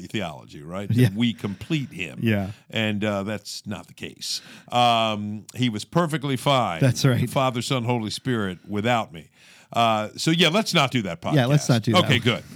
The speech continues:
Speaker 1: good.
Speaker 2: <laughs>
Speaker 1: Good. We'll, we'll do this one instead.
Speaker 2: That's right. That's right. And actually, uh, interestingly,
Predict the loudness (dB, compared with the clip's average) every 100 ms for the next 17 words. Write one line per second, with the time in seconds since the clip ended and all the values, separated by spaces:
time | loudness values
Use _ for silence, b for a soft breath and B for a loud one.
0 | 0 0 0 -4 -6 0 0 4 4 6
1 | 4 6 6 4 2 0 0 -4 -4 2
2 | 4 4 2 2 2 0 2 4 4 2
3 | 0 2 4 2 0 0 2 2 2 0
4 | 0 0 2 2 0